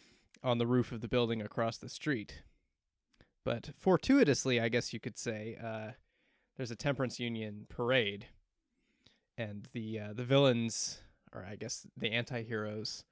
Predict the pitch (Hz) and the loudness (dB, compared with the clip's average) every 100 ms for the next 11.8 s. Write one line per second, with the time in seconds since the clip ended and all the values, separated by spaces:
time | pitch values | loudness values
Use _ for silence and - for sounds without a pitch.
0 | _ _ - 120 113 120 117 110 120 110 | _ _ 0 2 2 -2 -6 -2 0 0
1 | 107 104 - _ _ _ 120 123 113 - | -2 -6 -12 _ _ _ 0 2 2 -4
2 | - 92 120 113 113 139 127 117 113 110 | -14 -6 -4 -2 -2 -2 -2 -2 -4 -4
3 | 110 110 107 - - 127 196 - - 147 | -6 -8 -8 -10 -2 -2 -2 -10 -12 -16
4 | _ 123 - _ 117 113 - 151 113 104 | _ -6 -6 _ -6 -4 8 8 8 -2
5 | 113 _ _ _ - 139 117 - 123 113 | -8 _ _ _ 2 4 4 2 -2 -2
6 | - - 110 101 104 - _ - 123 110 | -6 -10 -8 -8 -12 -14 _ -10 -8 -8
7 | 127 - - 113 113 107 - - 110 104 | -10 -16 -8 -6 -6 -6 -10 -8 -8 -6
8 | 104 95 - 69 - - - - - - | -10 -12 -14 -14 -16 -18 -12 -12 -12 -18
9 | - - - - - _ _ _ _ _ | -20 -14 -12 -12 -18 _ _ _ _ _
10 | - 147 202 190 147 135 123 - 127 113 | -2 6 8 10 8 8 4 0 -2 -2
11 | 107 120 113 - - 107 104 | -2 -4 -6 -6 -6 -6 -6